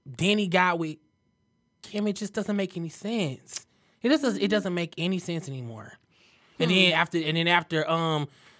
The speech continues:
Speaker 1: what's, <laughs> I almost said J-Lo. And then after Jay-Z stopped being his big brother. <laughs>
Speaker 2: Jay-Z
Speaker 1: You know?
Speaker 2: said he's still his big brother.
Speaker 1: Man, he, but he, we could tell when he stopped. After Watch the Throne, I think that's funny. I think Jay-Z kinda used him for, like, a comeback. Because after Watch the Throne,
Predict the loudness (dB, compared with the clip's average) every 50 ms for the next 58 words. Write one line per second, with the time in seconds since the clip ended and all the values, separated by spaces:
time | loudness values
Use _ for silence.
0 | _ _ _ _ _ -6 -6 -4 -4 -2 0 0 0 0 -2 -4 -6 -6 -6 -4
1 | -4 -2 -2 -2 -2 -4 -6 -6 -2 -2 0 2 2 0 0 0 -2 -4 -2 0
2 | 0 0 0 0 0 0 0 0 -2 0 2 4 4 4 4 2 0 0 0 0
3 | 0 0 -2 -4 0 2 4 6 6 6 4 4 6 8 8 10 10 8 6 2
4 | 2 0 -2 -2 4 6 6 6 8 6 6 6 6 4 2 2 2 0 2 2
5 | 4 6 6 6 8 8 6 6 6 4 2 0 0 0 2 2 2 0 0 0
6 | -2 -2 -2 0 0 0 0 2 4 4 4 4 4 4 2 2 2 2 2 2
7 | 2 2 0 -2 -2 -4 -6 -6 0 4 4 4 4 2 -2 0 4 8 8 8
8 | 8 8 4 2 0 -2 -2 -4 0 2 2 4 4 4 4 4 2 2 4 2
9 | 2 0 -2 -2 0 0 2 2 2 2 2 0 0 0 0 0 0 0 0 -2
10 | -2 0 0 0 0 0 -2 -4 -4 -2 0 0 0 0 -2 -4 -6 -8 -8 -12
11 | -8 -4 -4 -2 -2 -2 -2 -2 -4 -4 -4 -6 -8 -10 -8 -8 -10 -12 -12 -14
12 | -12 -8 -4 -2 0 0 0 -2 -4 -8 -12 _ _ _ _ _ _ _ _ 0
13 | 2 2 2 4 4 4 2 4 2 0 2 2 0 0 -2 -8 -8 -2 -2 0
14 | 0 0 0 -2 -2 -4